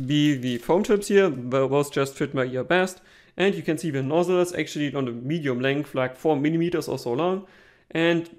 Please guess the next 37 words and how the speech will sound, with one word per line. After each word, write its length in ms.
it's 200
in 100
standard, 520
uh, 180
thickness 480
of, 200
like, 220
I 40
think 240
four 200
point 260
eight 180
millimeters 420
or 100
something. 360
So 160
this 220
alone 260
doesn't 300
make 200
it, 200
I 80
want 120
to 60
say, 140
really 280
comfortable, 560
but 180
the 80
actual 400
angle 380
of 200
insertion 440
here, 400
which 180
I 200
just 240